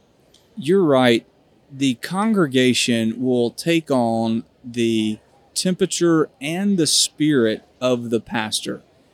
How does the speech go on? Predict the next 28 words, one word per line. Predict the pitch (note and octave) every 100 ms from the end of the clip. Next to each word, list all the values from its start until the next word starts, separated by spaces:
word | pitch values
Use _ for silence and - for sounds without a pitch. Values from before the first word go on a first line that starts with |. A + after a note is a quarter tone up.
| _ -
As | C#3 D#3+ D3 -
the | C3+
pastor | C3+ - - F3+ F#3+ - D3 A#2+
goes, | A#2+ A2+ A2+ A2+ A#2 -
so | - - C#3 C3
goes | A#2+ A#2+ A#2 -
the | - G#2+
church. | - A2+ A#2 - - - _ _ _ - - _ _ _ _ _ _ _ _ -
When | D#3 D3
Scripture | - B3+ G#3
says | E3+ D#3 D3 B2
that | A#2 A#2
we're | B2+ B2
to | - A#2
watch | A#2+ A#2 A#2+ B2+
over | A#2 A#2
both | A2+ A#2 A2
our | A2+ A#2 A2+
life | A2+ A#2 A#2 - -
and | A#2
doctrine, | A2 A2 A#2 - A2+ - - _
I, | B2 G2
I | D3+
think | - A#3 E3 C#3+
this | E3+ E3
is | D#3 C3 B2+
a | C3+
reminder | A#2+ A#2+ A#2 A#2 B2 B2 A2 A2